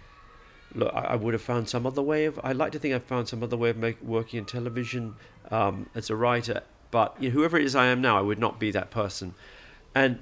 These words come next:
and making those segments gave me a chance to learn and, and kind of fail and sometimes succeed and acquire some of the skills of, of being a kind of correspondent.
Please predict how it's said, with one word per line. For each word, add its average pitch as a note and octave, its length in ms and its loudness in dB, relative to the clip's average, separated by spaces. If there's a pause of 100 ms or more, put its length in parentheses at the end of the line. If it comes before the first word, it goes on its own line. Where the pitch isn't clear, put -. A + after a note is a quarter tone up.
(140)
and A#2+ 320 0
making C#3+ 300 2
those C3 200 2
segments B2+ 680 0 (320)
gave B2+ 200 2
me A#2+ 120 0
a A#2 60 0
chance - 520 0
to A2+ 540 -4 (360)
learn C3 680 2 (120)
and, G#2 200 -4 (120)
and G#2+ 280 -4
kind A2+ 220 -4
of - 80 -16
fail B2+ 600 6
and A2 260 -8
sometimes A2+ 540 -2
succeed A#2+ 800 -2
and G#2 340 -2 (320)
acquire B2+ 520 6
some A#2 240 -2
of A2+ 100 0
the G#2 60 -4
skills G#2 640 0
of, F#2+ 380 4 (680)
of - 160 -6
being C3+ 320 2
a A2+ 40 -4
kind G2 260 -2
of F2+ 60 -10
correspondent. F#2+ 640 -4